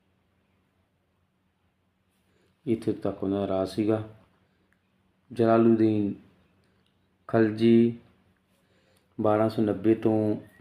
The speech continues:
ਬਾਰਾਂ ਸੌ ਛਿਆਨਵੇਂ ਈਸਵੀ ਖਿਲਜੀ ਵੰਸ਼ ਦੀ ਸਥਾਪਨਾ ਕੀਤੀ। ਮਲਕ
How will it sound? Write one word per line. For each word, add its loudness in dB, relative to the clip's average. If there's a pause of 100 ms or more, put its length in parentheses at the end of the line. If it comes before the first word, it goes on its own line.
(1000)
ਬਾਰਾਂ 2
ਸੌ -4
ਛਿਆਨਵੇਂ -2
ਈਸਵੀ 0 (1000)
ਖਿਲਜੀ 2
ਵੰਸ਼ -2
ਦੀ 0
ਸਥਾਪਨਾ -2
ਕੀਤੀ। -2 (640)
ਮਲਕ 0